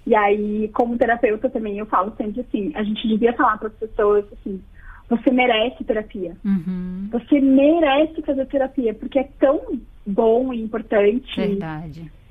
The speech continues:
Speaker 1: Eh, que a gente devia mudar essa frase, tipo, "Meu, você merece uma torta de chocolate, você merece terapia."
Speaker 2: Ah,
Speaker 1: Entendeu?
Speaker 2: eu vou
Speaker 1: Você merece
Speaker 2: passar a
Speaker 1: uma
Speaker 2: usar essa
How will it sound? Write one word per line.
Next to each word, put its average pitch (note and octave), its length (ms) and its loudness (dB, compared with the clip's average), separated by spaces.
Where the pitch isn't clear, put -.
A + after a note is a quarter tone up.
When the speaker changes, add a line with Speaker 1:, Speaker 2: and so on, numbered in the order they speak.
Speaker 1:
Eh, A3+ 260 4
que - 100 2
a C#4 60 4
gente C#4 160 2
devia D#4 240 6
mudar D#4+ 400 2
essa - 140 -10
frase, B3 420 0
tipo, - 240 -10
"Meu, C4 220 2
você C#4 160 -2
merece B3 500 0
uma C#4+ 280 2
torta C4 380 2
de D4 120 -8
chocolate, C#4 680 -2
você - 200 -8
merece B3 400 0
terapia." C#4+ 580 0
Speaker 2:
Ah, G#3+ 60 4
Speaker 1:
Entendeu? B3 180 4
Speaker 2:
eu B3+ 60 4
vou A#3+ 100 0
Speaker 1:
Você C4 60 -2
merece B3+ 240 6
Speaker 2:
passar C4+ 80 6
a C4+ 40 8
Speaker 1:
uma D#4+ 60 8
Speaker 2:
usar D4+ 200 6
essa C#4 60 6